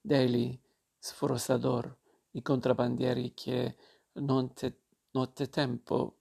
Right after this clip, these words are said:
percorrevano i sentieri di montagna per trasportare il loro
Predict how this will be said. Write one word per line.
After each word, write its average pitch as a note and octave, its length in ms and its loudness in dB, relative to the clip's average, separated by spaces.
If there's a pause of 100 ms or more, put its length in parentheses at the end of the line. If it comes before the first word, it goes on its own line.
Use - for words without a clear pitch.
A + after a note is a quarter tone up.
(140)
percorrevano C3 1000 -2 (480)
i - 140 0
sentieri B2+ 520 0
di B2 120 -2
montagna B2+ 500 -4
per B2+ 240 -4
trasportare B2 800 -4
il - 220 -4
loro C3+ 420 -2